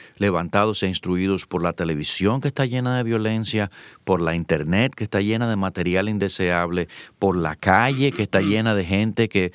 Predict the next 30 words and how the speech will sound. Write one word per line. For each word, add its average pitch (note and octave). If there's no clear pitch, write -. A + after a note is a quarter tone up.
que, F#2
que -
están G2
viviendo A2+
la F#2+
vida, A2+
eh, F#2+
centradas G2+
en E2+
sí G#2+
mismas G2
y A2+
que A#2
aún C3
nosotros D#3
pensemos, F#2
porque G2+
yo G#2+
sé C#3+
que C#3
muchas C3+
veces B2
los A2+
padres F2
sienten G2
la G#2+
presión F#2
de D#2+
que D#2+
quieren G#2+